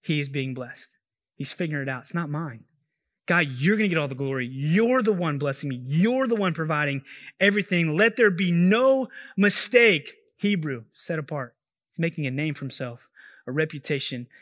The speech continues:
He's becoming a man of integrity, a man learning to do the right thing, and he's still not perfect. And so I think for you and I today, let there be no confusion where our blessings come from.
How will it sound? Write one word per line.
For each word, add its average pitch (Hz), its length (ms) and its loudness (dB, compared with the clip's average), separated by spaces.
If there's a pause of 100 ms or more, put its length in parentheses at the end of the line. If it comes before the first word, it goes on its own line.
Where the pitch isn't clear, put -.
(100)
He's 143 140 -8
becoming 175 340 -2
a 147 60 0
man 156 140 0
of 139 60 -6
integrity, 139 440 -2
a 120 40 -6
man 165 320 -2
learning 165 280 0
to - 80 -8
do 156 260 -2
the 131 120 -6
right 160 340 -4
thing, 170 340 -4
and 156 100 -6
he's 147 140 -4
still 208 280 -4
not 170 260 -4
perfect. - 560 -10 (1600)
And 151 100 -6
so 185 100 0
I 180 40 0
think 185 160 0
for 170 140 -6
you 175 260 0
and 160 100 0
I 165 180 -2
today, 143 560 -2
let 185 220 -2
there 185 100 -4
be 156 140 -2
no 175 260 0
confusion 175 680 -4
where 143 260 -4
our 165 140 -2
blessings 156 460 -4
come 143 180 -6
from. 131 300 -14